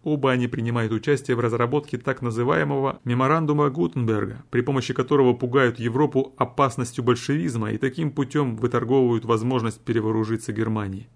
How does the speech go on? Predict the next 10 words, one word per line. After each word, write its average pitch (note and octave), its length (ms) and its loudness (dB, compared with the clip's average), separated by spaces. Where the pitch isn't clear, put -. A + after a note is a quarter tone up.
Тогда C3 260 2
же B2+ 100 2
в A#2 60 0
Лондоне B2+ 380 2
Шах C#3+ 260 -2
встречается B2+ 640 0
с A2 60 -4
директором B2 440 2
английского A2+ 540 -2
банка A#2 480 -2